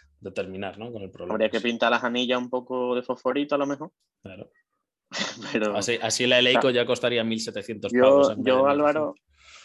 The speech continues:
Speaker 2: <laughs>
Speaker 1: mil doscientos.
Speaker 2: yo, Álvaro, también te quiero decir que tú dices quitar el sumo, pero tú piensas que si solo dejas el convencional,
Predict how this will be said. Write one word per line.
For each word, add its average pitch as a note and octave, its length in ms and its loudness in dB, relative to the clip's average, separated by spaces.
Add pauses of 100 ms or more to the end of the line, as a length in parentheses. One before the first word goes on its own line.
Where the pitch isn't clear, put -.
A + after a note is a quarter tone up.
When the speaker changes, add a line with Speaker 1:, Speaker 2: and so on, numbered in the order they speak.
(100)
Speaker 2:
<laughs> - 0 -
Speaker 1:
mil - 100 -20 (140)
doscientos. - 580 -10
Speaker 2:
yo, B2 160 0
Álvaro, C3 220 4
también A#2 260 -2
te A2+ 120 -2
quiero G#2 200 -4
decir A2 360 -6
que G#2+ 580 -2
tú G#2+ 100 -6
dices G#2+ 280 -4
quitar F#2+ 240 -6
el G2+ 100 -4
sumo, G#2+ 260 -6
pero G#2+ 300 -6 (440)
tú A2 180 -6
piensas G#2+ 420 -2
que G2 140 -4
si F#2+ 180 -4
solo A2 320 -2
dejas G#2 300 -2
el F#2+ 100 -8
convencional, G2 800 -6